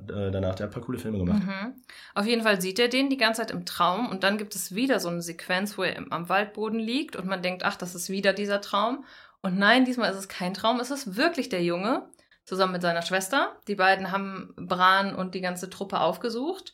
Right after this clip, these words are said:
Speaker 1: Auch hier wieder, apropos Feminismus, er ist, äh, quasi derjenige, der das Gespräch sucht.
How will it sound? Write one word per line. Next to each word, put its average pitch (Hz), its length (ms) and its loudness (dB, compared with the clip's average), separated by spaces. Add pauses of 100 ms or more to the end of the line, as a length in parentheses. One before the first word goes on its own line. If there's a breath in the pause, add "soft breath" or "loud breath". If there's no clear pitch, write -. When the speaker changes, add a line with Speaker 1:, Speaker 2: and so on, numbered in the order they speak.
(140 loud breath)
Speaker 1:
Auch 110 180 2
hier 170 200 -2
wieder, 92 200 0
apropos 92 400 -6
Feminismus, 101 640 -2
er 107 260 0
ist, - 280 -6
äh, 104 260 -2
quasi 101 240 -2
derjenige, 104 320 0
der 98 80 0
das 95 80 -2
Gespräch 95 340 -6
sucht. 180 320 -6